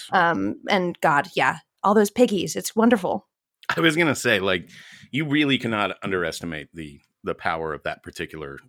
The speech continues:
Speaker 2: audience. Like,
Speaker 1: It's
Speaker 2: they are
Speaker 1: wonderful.
Speaker 2: freaks for nail stuff. And, you know, it's been a while since we got any, any new nails, uh, uh, a new album or anything like that. Fans of that persuasion are always, always happy to see some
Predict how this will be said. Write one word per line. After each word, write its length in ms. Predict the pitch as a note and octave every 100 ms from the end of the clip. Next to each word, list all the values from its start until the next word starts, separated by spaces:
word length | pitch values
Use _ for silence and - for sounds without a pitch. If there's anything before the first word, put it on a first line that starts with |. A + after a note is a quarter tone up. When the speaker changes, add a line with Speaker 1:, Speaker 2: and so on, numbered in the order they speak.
| - -
Speaker 2:
audience. 500 | D2+ C2+ - - -
Like, 240 | F2+ E2 -
Speaker 1:
It's 140 | -
Speaker 2:
they 80 | G2+
are 40 |
Speaker 1:
wonderful. 460 | - E2+ E2+ - A3+ - - - -
Speaker 2:
freaks 840 | - - - B2 G2+ - - - - -
for 160 | - G2+
nail 260 | F#2+ G2 E2+
stuff. 400 | - - - -
And, 360 | B2 A#2+ A2 A2+ _ _ _ _ _ _ _ -
you 80 | -
know, 60 | D#3+
it's 120 | D3
been 100 | D3+
a 40 |
while 200 | B2 F#2
since 200 | E2 F2+
we 60 | -
got 160 | F#2 F2
any, 220 | F2 - _ _ - - _ -
any 180 | G2 F#2
new 180 | F#2+
nails, 480 | F2+ F2 E2+ - - _ _ E2+
uh, 340 | F2 E2+ E2 - _ _ _ _ _ - -
uh, 260 | F#2 F2+ -
a 40 |
new 180 | G2+ G2
album 320 | F#2 F2 F2 - -
or 80 | F#2+
anything 300 | F2 F#2+ F2
like 180 | E2+ F2
that. 200 | F2 F#2 _ _ - - - -
Fans 440 | - F#3+ F#3 F3
of 100 | B2+
that 180 | C3 B2+
persuasion 480 | B2 A2 A2+ G#2+ G#2+
are 120 | G2
always, 640 | - A2 F#2+ F2+ - - -
always 320 | G2+ G2+ F2
happy 260 | G2+ F2+ E2+
to 100 | E2
see 200 | - E2+
some 260 | - E2+